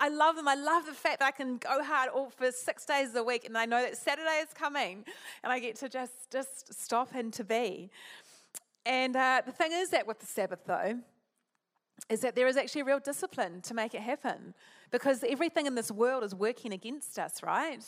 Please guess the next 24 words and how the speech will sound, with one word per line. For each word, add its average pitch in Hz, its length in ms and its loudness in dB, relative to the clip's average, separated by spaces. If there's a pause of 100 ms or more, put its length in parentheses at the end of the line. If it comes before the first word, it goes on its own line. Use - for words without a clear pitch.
(280)
I 226 80 2
know 226 140 4
for 233 120 -4
a - 20 0
lot 214 160 4
of 254 80 -2
you, 226 80 -4
you're 202 100 -2
sitting 214 220 -12
there 196 80 -10
going, 190 500 -4
"This 262 160 -8
is, 403 160 -8
that 415 80 -2
would 453 100 -4
be 381 80 -4
almost 254 340 -4
impossible 202 580 -6
in 196 60 -8
my, 175 220 -4 (160)
in 214 100 -6
my 190 320 -2 (420)
<laughs> - 400 -12
lifestyle." 196 800 0